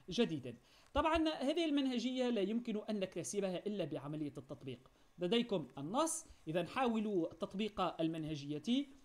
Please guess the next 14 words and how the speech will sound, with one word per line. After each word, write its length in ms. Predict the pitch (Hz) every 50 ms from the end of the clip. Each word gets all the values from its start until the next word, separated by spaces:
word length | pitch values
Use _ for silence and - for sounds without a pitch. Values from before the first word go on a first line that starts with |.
| -
ومن 640 | - 160 202 240 247 240 - - 190 208 226 226 214
يرغب 360 | 214 226 208 185 190 175 170
في 120 | 160 - 185
مساعدة 600 | 185 180 170 - 147 147 175 190 185 185 196 185
فليكتب 520 | 185 185 175 147 143 160 160 - - 151 143 - -
التعليق 520 | 185 - - - 139 151 156 156 - -
أسفل 480 | 160 156 156 - - 185 - - 151 139
هذا 220 | 127 127 139 127
الفيديو، 420 | 127 123 151 185 156 156 180 180 175 - - - _
وسأحاول 720 | 190 220 220 - 165 156 - 175 175 165 165 165 165 170 -
الإجابة 500 | - 180 - 156 127 147 143 139 139 135
عنه 300 | 127 143 160 147 143 151
بإذن 320 | 147 156 214 254 214 185 170
الله. 200 | 131 113 107